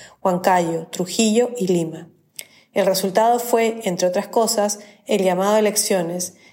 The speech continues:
que se llevaron a cabo en junio de mil novecientos setenta y ocho. La Asamblea Constituyente se instaló el veintiocho de julio de ese año. La Constitución se redactó en un año y para mil novecientos ochenta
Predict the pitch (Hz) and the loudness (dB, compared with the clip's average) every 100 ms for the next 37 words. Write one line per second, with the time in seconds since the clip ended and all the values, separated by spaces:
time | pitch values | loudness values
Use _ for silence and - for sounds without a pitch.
0 | - 208 - 180 185 214 214 208 185 190 | -8 -2 2 4 4 2 0 0 2 4
1 | 190 190 - 196 180 - 202 202 190 180 | 2 0 -10 -8 -6 -2 0 0 0 0
2 | 220 220 220 214 208 202 196 185 170 156 | 0 2 2 0 -2 -4 -2 -2 0 -4
3 | 151 - - _ _ _ _ _ _ _ | -4 -10 -14 _ _ _ _ _ _ _
4 | _ - - - - - 196 214 202 226 | _ -18 -18 -18 -12 -2 0 2 2 2
5 | 233 240 233 196 190 202 202 190 233 214 | 2 0 -2 0 0 0 0 -2 -2 0
6 | 185 - 170 190 196 - 190 175 170 190 | 0 0 2 2 0 0 0 0 0 0
7 | 226 196 - 214 208 175 175 175 156 156 | 0 -4 0 2 4 2 2 -2 -4 -8
8 | 156 - _ - - _ 190 190 180 - | -12 -18 _ -20 -20 _ 0 0 -2 -2
9 | 202 - 214 214 196 190 180 190 202 196 | -2 0 2 2 2 2 0 0 0 2
10 | 196 202 208 214 - 208 180 170 196 214 | 0 0 0 -4 -4 -2 -2 0 0 0
11 | 202 202 190 190 185 - 190 180 196 | 0 -2 -2 -4 -4 -4 -4 -4 -6